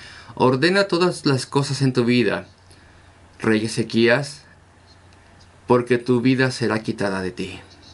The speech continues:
Nom-, nombra un sucesor, tal vez significa.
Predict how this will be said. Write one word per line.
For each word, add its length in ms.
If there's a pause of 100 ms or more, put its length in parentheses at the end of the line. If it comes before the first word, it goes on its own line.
(300)
Nom-, 420
nombra 600
un 400
sucesor, 500
tal 120
vez 160
significa. 760